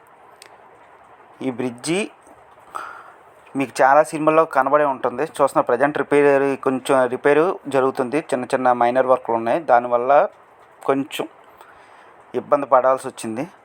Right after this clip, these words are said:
అయినా నా ద్వారా మీకు ఇవి చూపెట్టాలనే ఉద్దేశంతో ఎన్ని ఇబ్బందులు ఉన్నా మీకు వీడియో తీసి చూ-, పెట్టాను. చూశారు కదా,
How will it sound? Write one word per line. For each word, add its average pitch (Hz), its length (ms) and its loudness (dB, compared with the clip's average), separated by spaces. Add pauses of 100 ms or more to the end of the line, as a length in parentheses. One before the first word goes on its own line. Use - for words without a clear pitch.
(100)
అయినా 139 260 2 (1080)
నా 120 240 2
ద్వారా 139 300 2
మీకు 151 260 -8
ఇవి 131 240 -4
చూపెట్టాలనే 139 600 0
ఉద్దేశంతో 131 600 -2 (960)
ఎన్ని 135 300 0
ఇబ్బందులు 139 320 0
ఉన్నా 147 300 -6 (1900)
మీకు 147 260 -2
వీడియో 139 280 2
తీసి 143 400 -10
చూ-, 120 680 -2
పెట్టాను. 117 420 -2 (2500)
చూశారు 135 220 0
కదా, 117 200 -2